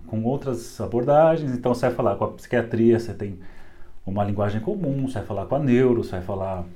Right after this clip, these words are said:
é, com outras áreas ali da medicina, a assistência social, et cetera, você tem ali meio que um, um diálogo comum, você tem ali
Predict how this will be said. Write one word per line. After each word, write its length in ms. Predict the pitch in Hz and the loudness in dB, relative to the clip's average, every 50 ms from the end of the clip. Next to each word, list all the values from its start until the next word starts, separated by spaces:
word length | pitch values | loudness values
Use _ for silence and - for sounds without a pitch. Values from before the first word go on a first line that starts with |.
| - - - - - - - 104 | -14 -14 -14 -14 -16 -16 -14 -10
é, 400 | 95 92 92 90 90 87 87 87 87 | -8 -6 -6 -6 -4 -4 -6 -6 -6
com 100 | - 101 | -6 -4
outras 340 | 104 117 117 117 110 95 95 | -2 -2 -2 -2 -2 -2 0
áreas 280 | 101 101 101 92 85 | -2 -2 -2 -4 -6
ali 140 | 90 92 92 | -8 -8 -6
da 100 | 90 90 | -6 -6
medicina, 840 | 90 92 90 90 - - - 120 135 143 139 139 131 131 123 120 - - - - - - - - - - - - | -4 -4 -4 -6 -6 -4 -2 -2 0 0 0 -2 -2 -2 -2 -4 -8 -14 -16 -18 -18 -18 -18 -18 -18 -18 -14 -10
a 380 | - 92 95 95 95 95 92 90 | -8 -6 -4 -4 -2 -2 -4 -4
assistência 400 | 87 87 - - 117 - - 98 | -6 -6 -4 -4 -4 -4 -4 -6
social, 720 | - - 92 87 - - 117 117 127 131 127 127 127 127 - | -10 -10 -12 -8 -4 0 2 4 4 4 4 0 -2 -6 -10
et 120 | 92 90 | -12 -12
cetera, 380 | - - - 135 143 143 - 151 | -6 -2 2 2 2 2 -2 -4
você 280 | 139 143 143 - 175 175 | -6 -6 -4 -2 -2 -2
tem 240 | 175 160 160 156 | 0 0 0 0
ali 360 | 156 139 123 127 131 139 - - - - - - - - - | 0 0 0 0 -2 -4 -6 -12 -16 -16 -16 -16 -12 -8 -4
meio 200 | 131 123 131 131 | -4 -2 -4 -4
que 160 | 131 - 143 | -6 -4 -4
um, 180 | 143 147 147 143 | -2 -2 -2 -4
um 240 | 143 135 139 139 139 | -4 -4 -4 -4 -2
diálogo 380 | 127 127 131 131 135 135 139 - | 0 4 4 4 4 2 0 0
comum, 500 | - 170 151 127 110 113 117 127 135 131 | 0 0 0 2 2 2 2 2 0 0
você 120 | - - | -2 -4
tem 240 | 113 - 127 123 123 | -6 -4 -2 0 0
ali 460 | 117 110 113 113 117 117 117 117 - | 0 2 4 4 4 4 2 -2 -8